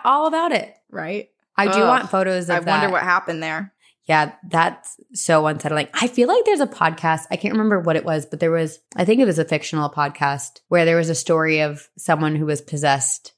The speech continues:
Speaker 1: It might have even been Ghosts in the Burbs. Ah, I don't know. There's so many podcasts. Anyway, where there was, like, someone who was possessed living in, like, the basement and then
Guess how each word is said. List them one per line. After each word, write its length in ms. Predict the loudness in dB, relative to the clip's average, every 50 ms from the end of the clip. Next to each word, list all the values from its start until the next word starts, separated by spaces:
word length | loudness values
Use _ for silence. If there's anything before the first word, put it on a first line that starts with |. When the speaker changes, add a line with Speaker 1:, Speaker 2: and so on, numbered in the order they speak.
| -6
Speaker 1:
It 80 | -4 0
might 220 | 2 2 2 2
have 100 | 2 2
even 280 | 0 2 2 2 0 2
been 460 | 2 2 2 2 0 0 -2 -4 -6 _ _ 0
Ghosts 260 | 2 2 2 0 -2
in 80 | -4
the 60 | -2 -2
Burbs. 320 | -2 -2 -2 -2 -4 -4
Ah, 400 | -2 0 0 2 0 -2 -4 -8 _ _ _ 0
I 120 | 0 2
don't 120 | 2 0 0
know. 280 | -2 -2 -4 -6 -8 -8
There's 280 | -4 -2 0 0 0 0
so 80 | -2
many 180 | 0 0 0 -2
podcasts. 520 | 0 0 0 0 0 0 -2 -2 -2 -4 -10 -18 -18 -18 -18 -12 -2 0
Anyway, 460 | 2 2 2 2 0 -2 -4 -8 _ -8
where 200 | 0 2 2 4
there 140 | 4 4 2
was, 120 | 2 0 -2
like, 120 | -2 -2
someone 320 | 2 0 2 2 0 -2
who 120 | 0 0 0
was 160 | -2 -2 -4
possessed 580 | -2 -4 0 2 2 2 2 0 -2 -6 -2 -2
living 280 | 0 2 2 0 0
in, 100 | 0 -2
like, 160 | -2 -4 -4
the 80 | -6 -4
basement 580 | -2 0 0 0 0 -2 -4 -2 -2 -2 -4 -6 -6
and 140 | -6 -4 -4
then 260 | -4 -6 -6 -8 _